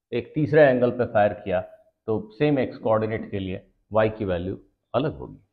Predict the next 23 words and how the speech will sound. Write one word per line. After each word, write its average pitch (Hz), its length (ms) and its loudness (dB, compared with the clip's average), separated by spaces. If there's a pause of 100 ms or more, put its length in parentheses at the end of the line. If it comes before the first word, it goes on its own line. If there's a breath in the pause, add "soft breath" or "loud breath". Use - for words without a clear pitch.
(440)
isn't 147 180 -8
it? - 100 -12 (720)
So, 185 100 4 (840)
the 127 160 8
maximum 190 640 2
Y 139 260 6 (140)
coordinate 156 540 8
of 147 100 6
a 110 120 -2
bullet 73 300 -8 (680)
for 151 100 6
a 165 80 4 (100)
given 156 300 6
value 104 300 2
of 90 140 -2
X, - 140 -14 (760)
X 165 260 4
की 190 260 -4
दी 120 260 0
हुई 160 200 4
value 90 380 -2
के 71 140 -12
लिए 92 380 -8